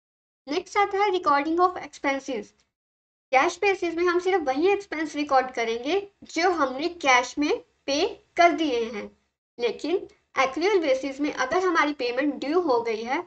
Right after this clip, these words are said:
चाहे हमने पे की है या नहीं, उसे हम record कर देंगे।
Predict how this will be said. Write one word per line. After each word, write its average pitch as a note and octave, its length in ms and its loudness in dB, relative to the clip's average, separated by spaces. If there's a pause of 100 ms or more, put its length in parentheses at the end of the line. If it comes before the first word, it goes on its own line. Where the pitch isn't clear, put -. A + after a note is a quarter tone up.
(360)
चाहे D4 160 4
हमने F#4 260 4
पे F#4 240 0
की D#4+ 160 -4
है C#4+ 340 -2 (260)
या E4+ 160 4
नहीं, D#4 360 0 (280)
उसे C4+ 240 -2
हम D4+ 180 2
record D4 400 2 (280)
कर E4 160 4
देंगे। G#3 360 -2